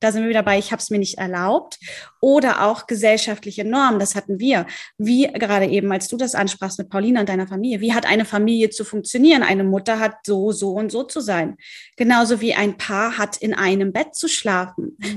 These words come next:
Speaker 1: Wer hat das festgelegt? Wer hat diese
Speaker 2: Bei
Speaker 1: Normen
Speaker 2: mir
Speaker 1: gemacht?
Speaker 2: nicht, weil ich meine Nachtruhe ab und zu brauche.
Speaker 1: Ja, und das ist das Schöne, so einfach mal zu sehen, hey, ich darf mich auch mal von diesen Normen lösen und mal ausprobieren. Weil die Dinge, die ich dir erzähle, sind,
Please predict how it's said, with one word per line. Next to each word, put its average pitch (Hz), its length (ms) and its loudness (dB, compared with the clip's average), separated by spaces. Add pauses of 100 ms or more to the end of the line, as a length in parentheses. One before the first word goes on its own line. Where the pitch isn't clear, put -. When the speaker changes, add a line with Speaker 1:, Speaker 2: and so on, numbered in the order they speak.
Speaker 1:
Wer 285 140 2
hat 370 120 0
das 339 120 -2
festgelegt? 254 640 0
Wer 254 140 2
hat 320 100 0
diese 262 160 -2
Speaker 2:
Bei 254 60 4
Speaker 1:
Normen 302 260 6
Speaker 2:
mir 349 200 6
Speaker 1:
gemacht? 392 240 6
Speaker 2:
nicht, - 180 0
weil 311 280 4
ich 359 160 4
meine 339 260 6
Nachtruhe 359 540 4
ab 339 220 6
und 320 160 2
zu 370 180 -4
brauche. 381 440 0 (1300)
Speaker 1:
Ja, 392 120 6 (400)
und 294 180 4
das 349 200 4
ist - 120 -4
das 330 180 2
Schöne, 370 280 6
so 277 80 4
einfach 311 280 2
mal 320 140 4
zu 311 120 -4
sehen, 294 140 4
hey, 294 140 4
ich 285 100 -4
darf 285 180 0
mich 349 180 -2
auch 277 100 -6
mal 240 120 -2
von 262 200 -2
diesen 214 260 -2
Normen 247 380 4
lösen 202 640 -2 (500)
und 370 140 4
mal 440 100 2 (140)
ausprobieren. 185 800 -4 (360)
Weil 254 120 2
die 294 120 0
Dinge, 392 240 2
die 320 80 0
ich 302 100 -4
dir 294 140 -2
erzähle, 302 500 -2
sind, 285 280 -4